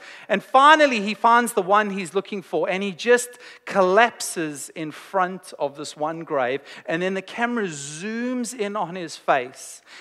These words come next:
and suddenly you're taken back to the sixth of June, nineteen forty-four, and you in this intense battle scene.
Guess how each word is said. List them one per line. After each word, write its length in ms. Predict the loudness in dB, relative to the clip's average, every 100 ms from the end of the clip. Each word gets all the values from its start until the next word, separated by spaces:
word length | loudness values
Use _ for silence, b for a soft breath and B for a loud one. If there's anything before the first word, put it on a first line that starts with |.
| B
and 140 | -10
suddenly 680 | -4 4 4 4 -2 -4 -6 -12 B
you're 140 | -6
taken 440 | -4 0 0 0 2
back 380 | 4 4 0 -20 B
to 120 | -10 -8
the 80 |
sixth 420 | -6 -6 -6 -6 -8
of 100 | -6
June, 380 | -6 -4 -4 -8 B
nineteen 580 | 2 6 6 4 -2 -4
forty-four, 640 | 0 0 0 0 0 0 0
and 160 | -4
you 140 | -4 -2
in 260 | 0 2
this 240 | 2 2 0
intense 920 | -6 -6 -8 -2 0 0 0 -2 -6 B B
battle 580 | -4 4 4 4 0 0
scene. 540 | -2 -6 -4 -4 -6